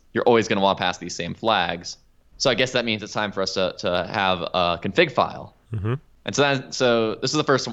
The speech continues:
Speaker 1: thing I want to get your opinion on. So th-, then this gets me into thinking, well, okay, if we have a config file and we just know where it's gonna live, or, or, you know, you can pass us the location of the file, one of the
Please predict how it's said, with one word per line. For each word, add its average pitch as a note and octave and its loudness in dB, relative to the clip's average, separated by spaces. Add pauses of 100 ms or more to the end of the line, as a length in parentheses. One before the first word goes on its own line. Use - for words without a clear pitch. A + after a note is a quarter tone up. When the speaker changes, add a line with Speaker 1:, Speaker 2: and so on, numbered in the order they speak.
Speaker 1:
thing B2 0
I G#2 4
want G2+ 2
to G2+ 0
get F#2 -2
your F2+ -2
opinion F#2 -2
on. F2+ -4
So G#2 -8
th-, A2+ 0
then C3 2
this C3 -2
gets A#2+ 0
me A2 0
into G#2 -2
thinking, G#2 0
well, A2+ 6
okay, A#2 0
if A2 0
we C#3+ 2
have D#3 4
a C3 0
config A2+ 0
file F2+ 2
and G2 -2
we G2+ 0
just F#2+ -4
know G2+ 4
where F#2 2
it's - -6
gonna F2+ -2
live, F2+ 2
or, - -8
or, F2+ 4
you F2+ 2
know, - -4
you - -6
can - -4
pass F2+ -2
us - -6
the F2 0
location F2 0
of F2 -4
the F2 -6
file, E2+ 0 (600)
one A2+ 4
of G#2 0
the G2+ 4